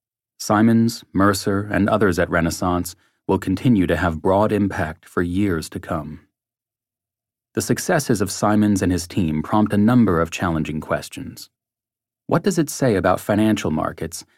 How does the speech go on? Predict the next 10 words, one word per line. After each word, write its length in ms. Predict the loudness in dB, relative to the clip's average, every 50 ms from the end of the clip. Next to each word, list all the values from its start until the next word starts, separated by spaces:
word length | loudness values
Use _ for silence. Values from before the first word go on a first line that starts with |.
| _ _
that 140 | -6 -2 0
mathematicians 840 | 2 2 2 2 2 0 0 0 0 -2 0 2 2 2 2 2
and 160 | 2 0 -2 -2
scientists 800 | 0 0 2 2 2 2 0 -2 -4 -6 -6 -8 -10 -14 -18 -18 _ _ _ _ -2
are 100 | -2 0
better 320 | 2 2 2 2 4 2 2
at 100 | 0 -2
predicting 480 | -2 -2 0 0 -2 0 0 0 2
their 140 | 2 2 2
direction 640 | 0 2 2 0 0 0 -2 -4 -6 -6 -6 -8